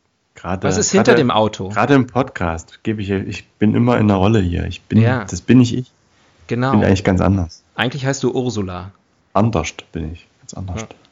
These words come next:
Speaker 2: Ganz anders. Äh,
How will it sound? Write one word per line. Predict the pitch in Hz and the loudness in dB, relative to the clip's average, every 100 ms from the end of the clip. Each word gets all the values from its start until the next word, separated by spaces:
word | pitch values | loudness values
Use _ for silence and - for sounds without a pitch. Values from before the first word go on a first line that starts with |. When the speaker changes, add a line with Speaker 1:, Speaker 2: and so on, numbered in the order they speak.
| _ _ _ _ | _ _ _ _
Speaker 2:
Ganz | - - | -20 -16
anders. | 135 160 175 151 - - _ _ _ _ _ _ _ _ _ - _ _ _ _ _ _ | -10 -4 -2 -2 -4 -14 _ _ _ _ _ _ _ _ _ -20 _ _ _ _ _ _
Äh, | - 113 104 | -6 -2 -2